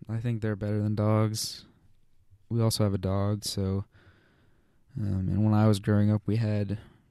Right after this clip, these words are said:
three or four dogs. Four dogs at one time.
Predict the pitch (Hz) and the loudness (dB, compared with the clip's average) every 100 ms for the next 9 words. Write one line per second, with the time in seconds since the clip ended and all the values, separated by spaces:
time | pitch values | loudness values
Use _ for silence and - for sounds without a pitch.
0 | _ _ _ _ _ _ _ _ - - | _ _ _ _ _ _ _ _ -14 -6
1 | 101 101 98 101 98 95 95 - - - | -2 0 0 -2 -2 -2 -4 -8 -10 -2
2 | 113 117 92 95 92 95 101 - - _ | 0 0 0 -2 -2 -6 -8 -12 -16 _
3 | _ _ _ _ _ _ - 127 120 101 | _ _ _ _ _ _ -6 -2 0 0
4 | 101 98 117 117 95 104 117 | 0 -2 -2 -2 -2 -2 -4